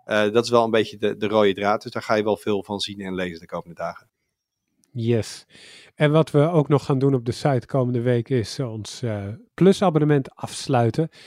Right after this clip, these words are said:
Speaker 2: En, eh, we hebben nog een Terug in de Tijd en een paar interviews, hartstikke leuk. En wat we ook hebben is een soort van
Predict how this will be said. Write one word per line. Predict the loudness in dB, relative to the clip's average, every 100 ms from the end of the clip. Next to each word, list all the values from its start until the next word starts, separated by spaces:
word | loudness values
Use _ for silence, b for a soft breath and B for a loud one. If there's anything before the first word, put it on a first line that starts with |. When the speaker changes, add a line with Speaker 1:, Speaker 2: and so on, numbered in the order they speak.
| B B B B
Speaker 2:
En, | -6 -2 -2
eh, | -2 -2
we |
hebben | -2 0
nog | 0
een | 0
Terug | 2 2
in |
de | 2 4
Tijd | 4 4 2
en | 0 -4
een | -4
paar | -2 -2
interviews, | -4 -4 0 0 0
hartstikke | -4 -6 0
leuk. | 2 2
En | -2
wat | -4 -4
we | -4
ook | -2 0
hebben | 2 2 2
is | 0
een | 0
soort | 2 2 2
van | -4 -4